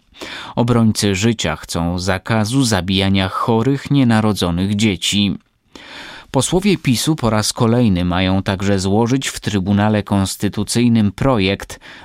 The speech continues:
dotyczący zbadania tej przesłanki z ustawą zasadniczą. Taki wniosek wpłynął do Trybunału dwa lata temu.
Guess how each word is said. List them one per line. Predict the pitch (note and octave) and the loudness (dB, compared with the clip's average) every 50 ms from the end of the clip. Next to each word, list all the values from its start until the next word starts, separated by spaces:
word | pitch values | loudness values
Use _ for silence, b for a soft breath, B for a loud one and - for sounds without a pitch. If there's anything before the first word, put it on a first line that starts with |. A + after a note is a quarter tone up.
| B B | B B
dotyczący | A2 C3 D3 - F#3+ E3 - B2+ B2+ C3+ C3 - E3 C3+ | 0 0 2 2 -2 0 2 2 2 2 2 2 2 2
zbadania | G#2+ F#2 F2+ G#2 G2 A2 B2 B2+ G#2 D#2 D2+ - | 2 2 0 0 2 2 2 2 2 0 -4 -6
tej | - E2+ E2+ E2+ | -6 -6 -6 -4
przesłanki | - - F#2+ F2 - - G#2 G2+ G#2 G#2 G#2+ - - C3 | -4 -4 -4 -2 -2 -2 0 0 0 0 0 2 0 0
z | B2 B2+ | 0 0
ustawą | - D3+ C3 - - - F#2 F2 - F2+ F2+ F#2+ | -4 -4 -4 -4 -2 -2 -2 -2 0 0 0 0
zasadniczą. | F2+ F#2 F2+ F#2 - G#2 G#2 G#2 A2 B2+ B2 G#2+ - - G#2+ F#2+ G2 G2 G2 F#2+ B B B B B B B B B B | 0 0 -2 -2 0 -2 0 2 2 2 2 2 2 0 0 2 2 2 0 -2 B B B B B B B B B B
Taki | - G#2 G2 - A2+ A2 | -6 -6 -4 -2 -2 0
wniosek | F#2 F#2+ G#2+ A2+ B2 A#2+ - E3+ D#3+ - - | 2 4 2 2 2 2 0 -2 -2 -4 -6
wpłynął | - - - - G#2+ G2+ G2+ A2 B2+ C3 A#2 | -14 -10 -2 0 0 2 2 2 2 2 2
do | F#2+ G2+ G2 F#2+ | 2 0 0 0
Trybunału | - - - G2+ F2 F#2 G2 G2 G2 G2 A2 A#2+ B2 A#2 | -2 -2 -2 -2 0 2 2 2 2 2 2 2 2 2
dwa | G2 F#2 F#2+ F2+ G2+ G2 | 2 0 0 0 0 0
lata | G2+ G2 G2 - - G2+ G2+ | 0 0 -2 -2 -2 -2 -2
temu. | - B2+ A#2 G#2+ F#2+ F#2+ F#2+ G2+ - | 0 0 0 2 2 2 2 0 -2